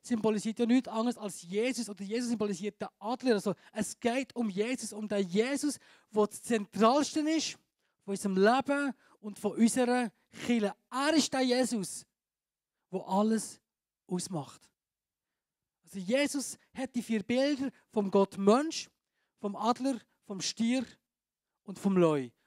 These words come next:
Und jetzt in diesem Jahr, in dieser Serie, heute geht's um den Adler. Wenn du jetzt auf Google gehst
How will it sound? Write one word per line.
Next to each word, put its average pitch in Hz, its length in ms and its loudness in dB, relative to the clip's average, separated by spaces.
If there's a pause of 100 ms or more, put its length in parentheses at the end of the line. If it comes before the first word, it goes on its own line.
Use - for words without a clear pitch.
Und 202 120 -6
jetzt 240 160 -6
in 208 40 -10
diesem 214 180 -2
Jahr, 190 240 0
in - 140 -16
dieser 214 220 2
Serie, 185 360 -2 (200)
heute 180 180 0
geht's 175 260 -8
um 170 260 -4 (340)
den 170 220 -6 (260)
Adler. 127 340 -18 (1080)
Wenn 294 260 2
du 339 80 4
jetzt 285 300 4
auf - 260 -6
Google 294 340 10
gehst 214 480 -6